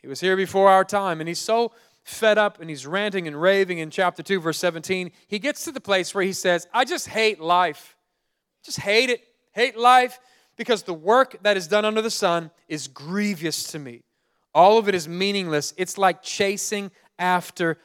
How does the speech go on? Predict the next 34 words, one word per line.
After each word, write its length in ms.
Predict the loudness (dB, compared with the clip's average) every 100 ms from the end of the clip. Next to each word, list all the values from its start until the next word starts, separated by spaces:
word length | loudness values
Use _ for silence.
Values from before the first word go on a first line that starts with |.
| _
the 100 | -8
wind." 420 | -4 -2 -4 -6 -8
How 100 | -6
many 100 | -2
know 80 |
that's 200 | 0 0
a 60 | -2
bad 400 | -2 -2 -2 -2
day? 240 | -8 -10 _ _ _ _ _ _ _
He's 220 | -4 -4
writing 360 | 0 4 4 2
a 60 | 0
book, 300 | 0 0 -4
ranting 480 | -4 -2 -2 -4 -8
and 120 | 0
raving 340 | 2 2 -2
about 180 | 0 4
how 100 | 4
meaningless 640 | 2 -4 -4 -4 -6 -8
life 340 | 0 2 2 0
feels 500 | -6 -4 -4 -6 -10
to 120 | -10
him. 280 | -4 -4 -4 _ -20 -6
And 180 | -4 -2
when 180 | -4 0
God's 400 | 4 4 2 2
not 260 | 0 0
first, 480 | 0 4 6 4 -6 _ _ -6
this 220 | -4 -2
is 180 | -6 -2
what 160 | 2 2
it 140 | 0
feels 420 | -4 -4 -4 -6
like. 240 | -8 -8